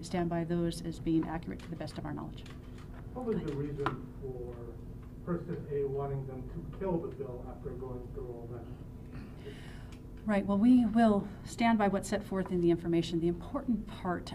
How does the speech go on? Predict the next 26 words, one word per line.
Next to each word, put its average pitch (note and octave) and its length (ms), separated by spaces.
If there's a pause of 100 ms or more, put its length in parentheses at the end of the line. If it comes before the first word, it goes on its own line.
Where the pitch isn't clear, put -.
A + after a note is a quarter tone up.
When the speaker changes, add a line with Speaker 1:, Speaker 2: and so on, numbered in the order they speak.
Speaker 1:
of E3+ 340
the E3 80
information, E3 560
though, D#3 140
is E3+ 180
that E3+ 140
there E3+ 120
was F3+ 180
a B3 40
request A3+ 520 (340)
by E3+ 100
person G3 380
A E3 260 (300)
who G3 60
had F3 180
already G3 460
provided E3 680 (360)
financial E3+ 540
gifts F3 560 (100)
to F#3 540 (340)
both F3 360
Senator E3+ 520 (100)
English E3 600
and E3+ 260
Representative E3 640
Cullen F3+ 420